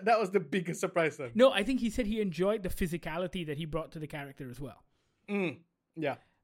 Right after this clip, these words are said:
Speaker 2: Uh, he was actually citing some of his favorite, um, car chase scenes,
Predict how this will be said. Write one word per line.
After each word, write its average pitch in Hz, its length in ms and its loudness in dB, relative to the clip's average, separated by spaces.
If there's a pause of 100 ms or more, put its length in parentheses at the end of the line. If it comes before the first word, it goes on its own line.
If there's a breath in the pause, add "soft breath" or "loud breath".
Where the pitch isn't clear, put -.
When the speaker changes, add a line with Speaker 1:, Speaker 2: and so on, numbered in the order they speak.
(140)
Speaker 2:
Uh, 202 160 4
he 226 120 6
was 262 140 2
actually 302 280 0
citing 190 540 -2
some 180 240 -2
of 170 120 -4
his 170 180 -2
favorite, 170 460 -2 (200)
um, 147 500 -4 (800)
car 208 180 4
chase 147 260 -4
scenes, 107 400 -10